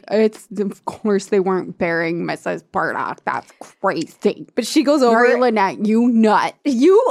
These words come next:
Speaker 2: freaking,
Speaker 1: You
Speaker 2: you
Speaker 1: silly
Speaker 2: peanut.
Speaker 1: Billy. <laughs> You
Speaker 2: You little
Speaker 1: little
Speaker 2: peanut.
Speaker 1: peanut. You go to bed. You sleep
Speaker 2: <laughs>
Speaker 1: this off.
Speaker 2: In the morning, she's like, "Oh,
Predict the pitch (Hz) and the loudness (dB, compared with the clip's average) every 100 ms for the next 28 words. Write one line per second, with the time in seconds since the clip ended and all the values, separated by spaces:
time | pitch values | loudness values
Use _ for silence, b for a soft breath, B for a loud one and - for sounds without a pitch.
0 | 285 247 - - 349 214 254 320 339 381 | -2 -6 -8 0 0 2 4 6 6 6
1 | 427 466 262 339 - 381 262 240 226 202 | 4 2 2 2 4 2 4 2 2 2
2 | 185 180 170 - 294 240 - 427 480 403 | 0 -2 -4 0 0 0 0 0 2 2
3 | 349 392 403 311 285 262 262 262 254 190 | 2 2 4 4 4 2 2 2 0 -2
4 | 339 B B - 523 - 554 440 262 240 | -8 B B -2 0 2 2 2 0 0
5 | 226 196 202 202 247 381 427 339 320 269 | 2 2 0 0 0 2 2 2 2 -2
6 | - 214 190 - - B - 277 277 269 | 0 0 0 -2 -6 B -6 -2 0 0
7 | 349 349 320 294 294 302 - | 0 0 -2 -2 -2 -2 -2